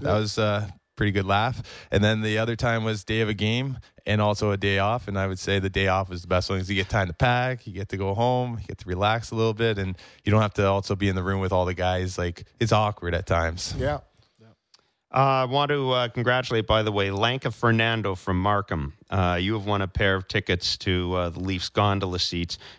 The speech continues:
Speaker 3: courtesy of Ignite T V, only from Rogers. All your entertainment, one simple search.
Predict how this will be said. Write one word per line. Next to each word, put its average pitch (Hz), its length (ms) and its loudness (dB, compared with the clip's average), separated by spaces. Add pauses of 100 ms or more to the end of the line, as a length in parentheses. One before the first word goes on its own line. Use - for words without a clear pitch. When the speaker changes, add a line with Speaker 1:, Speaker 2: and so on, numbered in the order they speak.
(100)
Speaker 3:
courtesy 107 400 2
of 95 100 2
Ignite 101 480 -2
T 113 200 2
V, 104 380 -2
only 101 220 2
from 87 280 -4
Rogers. 110 600 0
All 131 180 4
your 147 220 0
entertainment, 120 600 -2
one 95 160 -6
simple 90 320 -6
search. 120 400 -2